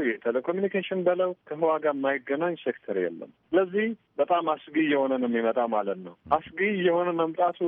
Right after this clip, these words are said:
ፈርተን እግረ እጅ አጣጥፈን ቁጭ እንበል ወይ የሚለውን ደግሞ ምንድን ነው እንግዲህ ከምስራቅ ኤዥያ ያሉ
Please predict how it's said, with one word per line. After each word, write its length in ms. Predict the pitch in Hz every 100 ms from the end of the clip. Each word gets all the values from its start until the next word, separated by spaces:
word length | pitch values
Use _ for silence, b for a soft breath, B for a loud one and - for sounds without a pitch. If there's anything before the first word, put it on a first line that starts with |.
| 170 165
ፈርተን 440 | 151 151 170 165 156 139 127 117 - -
እግረ 220 | 123 131
እጅ 200 | 139 120 131 127 120 - -
አጣጥፈን 440 | 127 143 135 156 143
ቁጭ 160 | 147
እንበል 340 | 165 139 143 139
ወይ 120 | 143
የሚለውን 380 | 139 147 170 180
ደግሞ 200 | 185 190
ምንድን 320 | 185 175 180 190
ነው 120 | 277 -
እንግዲህ 320 | 151 151 180 185 - -
ከምስራቅ 480 | 160 170 - 185 - 147
ኤዥያ 320 | 160 175 165 135
ያሉ 200 | 131 131